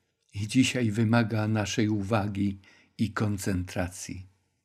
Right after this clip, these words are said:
Daj mi też umiejętność przekazania prawd zawartych w treści tego rozdziału tak, abym razem ze słuchaczami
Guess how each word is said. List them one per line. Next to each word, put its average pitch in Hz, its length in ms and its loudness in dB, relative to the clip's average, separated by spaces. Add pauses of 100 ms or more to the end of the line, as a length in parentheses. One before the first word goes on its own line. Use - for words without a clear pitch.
(340)
Daj 156 140 2
mi 156 160 4
też 147 280 2
umiejętność 131 1300 4
przekazania 120 800 2
prawd 117 640 -2 (420)
zawartych 120 720 4
w - 120 -16
treści 113 500 -2
tego 110 280 -2
rozdziału 101 640 0
tak, 101 480 -6 (1120)
abym 117 320 4
razem 135 360 4
ze 120 160 2
słuchaczami 123 800 2